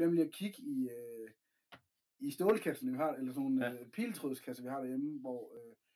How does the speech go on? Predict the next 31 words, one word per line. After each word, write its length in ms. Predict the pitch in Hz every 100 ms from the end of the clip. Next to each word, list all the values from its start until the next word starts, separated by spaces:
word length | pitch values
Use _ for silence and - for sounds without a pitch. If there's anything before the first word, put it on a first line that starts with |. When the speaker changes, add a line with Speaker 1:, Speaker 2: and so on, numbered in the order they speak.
| _ -
Speaker 1:
jeg 120 | 135
tror, 100 | 175
vi 60 |
har 160 | 156 151
tre 360 | - 208 185 135
fyldt 320 | - 175 180
med 100 | 139
bare 180 | 147 143
med 80 |
C 60 | 131
D-rommer 400 | 135 127 151 123 - _
Speaker 2:
Ja. 100 | 110
Speaker 1:
fra, 320 | 110 113 107 - -
altså 160 | - -
fra 200 | 120 107 123
den 160 | 131 127
tid 240 | 160 139
der. 120 | 107 - _ _ _ _ _ 135
Og 80 |
så 40 | 131
skulle 100 | 156
man 100 | 147
kigge, 180 | 175 156
hvad 120 | 131
det 100 | 117
var 240 | 139 151
og 60 | 123
sådan 100 | 123
noget, 160 | 120 123
men, 220 | 117 113
øh, 140 | 107